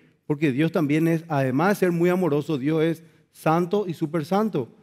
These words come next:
Sin santidad nadie verá a Dios. Entonces, con eso no te dice que Dios te quiere condenar. No, lo que te quiere decir es que si estás en pecado, acércate a Dios porque Él te va a restaurar.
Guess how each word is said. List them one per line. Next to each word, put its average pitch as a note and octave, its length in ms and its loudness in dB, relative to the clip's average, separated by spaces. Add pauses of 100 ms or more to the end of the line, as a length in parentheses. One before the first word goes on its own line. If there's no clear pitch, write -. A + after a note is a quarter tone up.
Sin D#3+ 220 0
santidad E3 440 2
nadie D#3 220 2
verá E3 220 2
a F3+ 60 2
Dios. A3+ 380 0 (840)
Entonces, G3 520 4 (440)
con G#3 220 6
eso A#3 220 6
no C#4 120 4
te C4+ 100 2
dice A3+ 260 4
que A#3 100 2
Dios G#3 200 6
te A3+ 100 0
quiere G3 240 6
condenar. A3+ 560 4
No, G#3+ 300 4
lo F#3+ 160 2
que G#3 100 2
te F#3+ 140 0
quiere A3 220 4
decir A3+ 260 4
es G#3+ 80 4
que A3 80 0
si A3 100 0
estás G#3 240 4
en C4 60 2
pecado, G#3+ 560 4 (200)
acércate A#3 520 4
a C#4 60 6
Dios A#3 180 2
porque C4 200 2
Él A#3 100 4
te C4 80 4
va A#3 100 6
a A#3+ 40 4
restaurar. C4 720 4